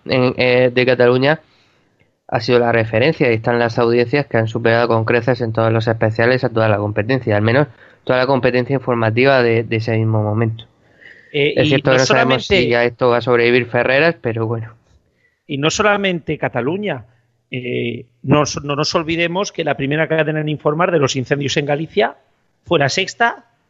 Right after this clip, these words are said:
Speaker 2: con Ana Pastor.
Speaker 1: Sí, porque bueno, casualmente, eh, también le pilló en un programa en directo y, y sí que, vamos, fue,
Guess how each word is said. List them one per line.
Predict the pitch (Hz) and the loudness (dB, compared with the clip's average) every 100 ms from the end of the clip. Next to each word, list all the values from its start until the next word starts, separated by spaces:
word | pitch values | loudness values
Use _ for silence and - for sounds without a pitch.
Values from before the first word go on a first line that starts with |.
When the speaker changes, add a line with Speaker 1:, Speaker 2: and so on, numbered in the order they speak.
| _ | _
Speaker 2:
con | 165 143 | -2 0
Ana | 165 | 2
Pastor. | - - 202 - - _ _ _ _ _ _ _ _ | 0 0 -2 -2 -20 _ _ _ _ _ _ _ _
Speaker 1:
Sí, | - - 175 180 | -8 0 2 2
porque | 185 143 - | 0 0 2
bueno, | 123 139 143 | 2 4 2
casualmente, | 113 123 123 131 127 147 151 139 143 139 135 127 | 0 2 2 0 -2 0 4 4 4 2 2 0
eh, | |
también | 117 117 123 | 2 2 2
le | 131 | 2
pilló | 127 135 | 2 2
en | |
un | 127 | 2
programa | 120 123 123 | 2 2 2
en | |
directo | 123 131 131 - 151 - _ _ _ _ _ _ _ _ _ _ | 2 0 -2 -4 -6 -8 _ _ _ _ _ _ _ _ _ _
y, | 135 127 123 120 117 117 113 110 110 107 104 - | 0 2 2 2 2 4 4 4 2 2 0 -4
y | - 110 | -4 -4
sí | 110 120 113 | -2 -4 -2
que, | 117 117 110 110 104 104 101 98 104 | 0 2 2 2 4 4 2 -2 -2
vamos, | 113 110 113 _ _ - - | -2 -2 -6 _ _ -18 -6
fue, | 127 127 120 113 | 0 2 2 0